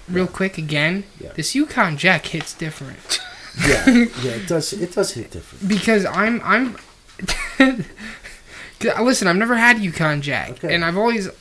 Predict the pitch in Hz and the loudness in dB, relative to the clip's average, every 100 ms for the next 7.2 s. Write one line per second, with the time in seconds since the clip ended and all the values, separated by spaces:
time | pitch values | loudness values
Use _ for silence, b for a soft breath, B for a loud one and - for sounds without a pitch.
0 | - - 175 185 185 185 - 170 156 147 | -16 -8 -4 2 2 0 0 0 0 0
1 | 170 185 214 190 160 156 175 - 208 208 | 2 2 0 -2 -2 0 0 -2 -4 -4
2 | 208 - - 165 160 156 - - 151 - | -4 -6 -2 0 0 -4 -8 -12 -12 -14
3 | - 196 277 311 302 262 185 - - - | -12 -6 -4 0 0 -2 -4 -8 -8 -4
4 | 190 196 214 202 208 190 202 185 165 - | 0 2 2 2 2 4 2 2 -6 0
5 | 196 196 214 B B B B B B - | 2 2 0 B B B B B B 0
6 | 160 180 160 254 - 302 254 202 247 196 | 4 4 2 2 2 2 4 6 6 6
7 | - | 0